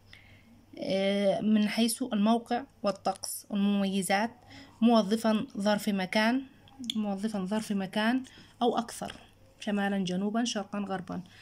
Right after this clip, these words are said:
أي ظرف مكان. ممكن ظرف وممكن ي-، ممكن نزود أكثر من ظرف. آه، دي وضعية عن للصف رابعة وخامسة ابتدائي. هنتكلم عن معلم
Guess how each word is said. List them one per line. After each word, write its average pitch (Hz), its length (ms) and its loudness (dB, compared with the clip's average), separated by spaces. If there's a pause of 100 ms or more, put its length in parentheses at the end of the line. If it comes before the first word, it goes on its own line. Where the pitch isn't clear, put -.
(360)
أي 220 240 4
ظرف 196 500 -4
مكان. 214 480 0 (680)
ممكن 220 340 2
ظرف 247 340 0
وممكن 220 340 4
ي-، 196 420 -2
ممكن 220 360 2
نزود 208 360 0
أكثر 214 420 -8
من 214 240 0
ظرف. 165 340 -10 (920)
آه، 190 960 -4
دي 208 400 0
وضعية 196 440 -2
عن 185 220 -6
للصف 190 680 -10 (300)
رابعة 196 460 -6
وخامسة 196 420 -8
ابتدائي. 214 540 -2 (1300)
هنتكلم 208 480 -2
عن 196 480 -4
معلم 208 480 0